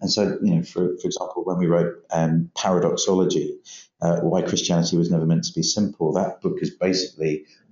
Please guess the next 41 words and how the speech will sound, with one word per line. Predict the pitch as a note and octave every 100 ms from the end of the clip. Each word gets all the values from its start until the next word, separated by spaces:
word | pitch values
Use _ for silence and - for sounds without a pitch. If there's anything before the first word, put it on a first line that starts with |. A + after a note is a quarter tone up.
| -
all | A2+ A2+
the | A2+ -
parts | G2+ G#2 - F2+
of | E2
the |
Bible | E2+ F2+ E2+ E2+
that | F2 -
I | F2+ F2
most | F#2+ F2+
<laughs> | -
struggle | - G2 A2+
to | - A2+
understand. | A2 G#2 - - A#2 G#2 E2 E2+ - - -
And | G#2 F#2
so | G#2+
the | F#2+
book, | G2+ C3+ -
the | A#2
book | B2 B2 B2+
is | G#2 -
kind | A2+ G#2
of | G2+
like | G2 -
therapy. | - A#2+ C#3+ C#3 F#2+ F2
It's | F2 -
me | A2+ A2
going, | F#2+ F#2+ F#2 - -
"Help, | - - C#4 B3+ - -
God, | - G2+ F3+
I | - -
don't | E3+ E3+ E3+
get | C3 D#3+
it." | A2+ -
And, | G#2+ A2 A2+ A2
and | A2 - _ _
so | - A#2 A2+
I, | C3 C3 A2+
I | A2+
felt | A#2+ -
if, | - -
if, | A2 A2